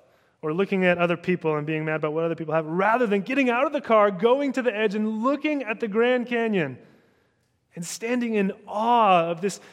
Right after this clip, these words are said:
transcendent beauty that's in front of you. How tragic would it be if we came to church and just kinda looked at each other, or I just kinda, like, gave you a little pep talk and made you feel real good about you? "You're awesome, you're great."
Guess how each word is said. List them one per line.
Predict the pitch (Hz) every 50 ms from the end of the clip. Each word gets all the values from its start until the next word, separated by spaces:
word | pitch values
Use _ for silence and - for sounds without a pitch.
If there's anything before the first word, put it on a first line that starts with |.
| _ -
transcendent | - - 247 240 247 240 - - - 254 262 269 277 269 233 202 175 160 147 143
beauty | - 202 196 202 233 262 277 269 240 220 202
that's | 180 190 185 185 -
in | 185 175
front | 165 - 190 185 175
of | 156 139
you. | 131 123 117 113 - _ _ _ _ _ _ _ _ _ _ _ _ _ _ _ _ _ _ _ _ _ _ _ _ _ _ -
How | - 269 294
tragic | - - - 247 247 277 294 294 262 226
would | 254 233
it | 220
be | 226 214
if | 202
we | 180 220
came | 214 - - 262 285 302 311 294
to | 294 247
church | - - 269 269 262 233 - 214
and | 202
just | 254 302 -
kinda | 330 302 254
looked | 220 233 269 254 -
at | 254 226
each | 214 202 175 - -
other, | 233 233 277 302 320 330 320 320 320 320 - - - _ _ _ _ _ _ _ _ _ -
or | - 185 190
I | 220
just | 240 226 - -
kinda, | 254 247 240
like, | 214 202 175 170 -
gave | 220 233 220
you | 233
a | 226
little | 233 214 185
pep | - - 214 262 254 -
talk | - 262 247 254 -
and | 220 202 208
made | 233 240 202
you | 220 214
feel | - 247 254 247 220
real | 214 233 233 220
good | 190 214 240 247
about | 214 220 185 170 180
you? | 214 262 277 277
"You're | 254 285 302 277
awesome, | 254 285 302 269 - 285 262 240
you're | 254 285 294 269
great." | 233 269 294 302 311 302 240